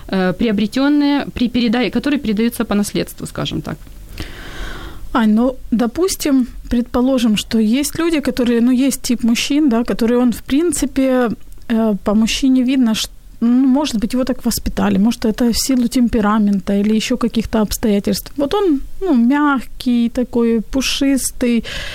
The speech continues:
Speaker 2: и, в принципе, им, он управляемый, да. А есть мужчины, за которых вот женщина выходит замуж, она видит в нем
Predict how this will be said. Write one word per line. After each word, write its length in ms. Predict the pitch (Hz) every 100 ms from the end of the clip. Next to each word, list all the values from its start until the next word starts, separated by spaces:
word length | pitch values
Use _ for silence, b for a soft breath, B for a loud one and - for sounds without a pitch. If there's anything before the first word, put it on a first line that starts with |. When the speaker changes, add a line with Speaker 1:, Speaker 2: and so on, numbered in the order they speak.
| B B B 247
Speaker 2:
и, 60 |
в 100 | 220
принципе, 600 | - 302 370 - 302 269
им, 380 | 254 220 247 254 - - - - -
он 220 | 240 302 277
управляемый, 1160 | 220 254 254 233 208 185 165 175 165 156 - - - - -
да. 280 | 208 247 294 B B B -
А 80 |
есть 340 | 208 302 392 277
мужчины, 680 | 269 233 - 403 415 294
за 120 | 220 226
которых 400 | 196 262 247 233
вот 120 | 190
женщина 460 | 226 226 - 208
выходит 520 | 208 226 311 370 233 202
замуж, 560 | 190 190 185 180 - B B B B B
она 540 | 226 226 294 294 285 - - - - - -
видит 380 | 214 294 339 -
в 40 |
нем 240 | 254 240